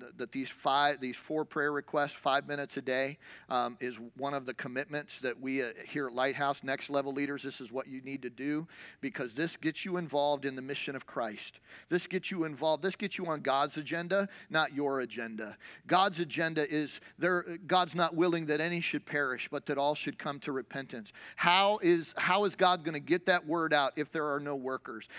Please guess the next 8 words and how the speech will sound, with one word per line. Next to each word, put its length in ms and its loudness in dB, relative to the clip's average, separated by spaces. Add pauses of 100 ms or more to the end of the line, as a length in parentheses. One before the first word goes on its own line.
(140)
Every 260 6
person 500 0
in 180 2
this 220 2
room 460 2
owes 360 6
your 260 4
salvation 880 2